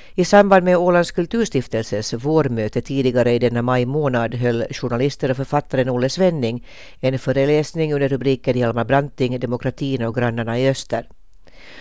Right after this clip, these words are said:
Olle Svenning har ett gediget intresse för politik och för historia. Men, eh, då det handlar om historia gäller hans intresse särskilt en viss epok, och det är under den här epoken Ålandsfrågan småningom blev aktuell.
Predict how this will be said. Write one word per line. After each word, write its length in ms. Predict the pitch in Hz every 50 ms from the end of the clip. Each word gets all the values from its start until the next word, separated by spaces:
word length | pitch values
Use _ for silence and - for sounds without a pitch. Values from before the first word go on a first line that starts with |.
| - - - -
Olle 240 | 156 156 156 160
Svenning 500 | 151 - 151 143 139 151 175 202 202 -
har 160 | - 151 160 156
ett 120 | 151 -
gediget 420 | 156 151 151 165 156 135 143 135
intresse 480 | 135 123 127 - 135 139 139 - - 135
för 100 | - 120
politik 500 | - 127 123 123 - - 135 127 120 -
och 80 | 127 -
för 80 | 120
historia. 640 | 117 120 127 - - 165 156 139 123 107 117 120 113 - - - - - - - - - -
Men, 240 | - 156 151 151 147
eh, 140 | 143 135 131
då 100 | 135 131
det 100 | 131 135
handlar 260 | 139 135 131 135 135
om 80 | 139
historia 480 | 139 139 135 - 190 190 190 180 175 160
gäller 260 | 151 143 139 131 131
hans 240 | 127 131 131 127 -
intresse 480 | 143 127 - 151 151 147 - - 127 127
särskilt 440 | - 123 110 120 - 160 151 -
en 100 | 160 143
viss 240 | 135 147 147 - -
epok, 500 | - 135 - - 190 165 120 117 - - - - - - -
och 220 | - - - 156 143
det 80 | 139
är 100 | 135 131
under 180 | 139 139 131 131
den 120 | 131 123
här 180 | 127 131 123 123
epoken 440 | 147 - - 175 170 165 - 147 147
Ålandsfrågan 720 | 127 135 143 131 123 127 123 - - 135 127 120 120 120 120
småningom 540 | - - 131 123 110 104 110 110 110 110
blev 140 | 110 113 107
aktuell. 560 | 110 113 - - 147 139 131 117 110 - -